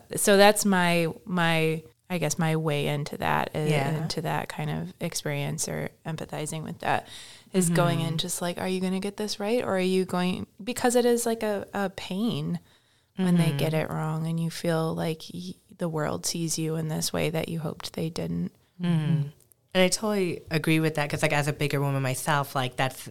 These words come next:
Speaker 2: another, like, side of me where I'm like, "Okay, how's this gonna go?"
Speaker 1: Yeah.
Speaker 2: Um, and what I love about this book is 'cause I feel like it was well done,
Speaker 1: Mm-hmm.
Speaker 2: um, but it was still painful because the experiences aren't fake to me.
Speaker 1: Yeah.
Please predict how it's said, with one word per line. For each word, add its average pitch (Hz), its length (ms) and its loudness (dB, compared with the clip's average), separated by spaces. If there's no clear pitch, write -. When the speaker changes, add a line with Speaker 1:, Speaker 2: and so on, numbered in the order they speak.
Speaker 2:
another, 135 540 0
like, 131 240 -4
side 131 220 0
of 131 80 -2
me 123 120 -2
where 123 120 -4
I'm 123 80 -4
like, 120 180 -6
"Okay, 120 380 -4
how's 139 240 4
this - 160 0
gonna 135 180 0
go?" 135 440 4
Speaker 1:
Yeah. 143 200 6
Speaker 2:
Um, 135 140 -2
and 170 80 2
what 175 120 6
I 185 60 6
love 202 180 2
about 196 240 -2
this 151 140 -2
book 147 180 -4
is 147 100 -4
'cause 185 160 0
I 180 80 6
feel 185 220 0
like 180 160 0
it - 100 -4
was 139 300 0
well 117 160 0
done, 123 440 -6
Speaker 1:
Mm-hmm. 214 340 6
Speaker 2:
um, 147 340 8
but 175 140 6
it 170 80 8
was 160 100 6
still 180 280 4
painful 156 540 -4
because 139 600 -2
the 151 160 0
experiences 147 880 -2
aren't 131 440 -2
fake 135 400 0
to - 160 -2
me. 190 320 -8
Speaker 1:
Yeah. 180 300 6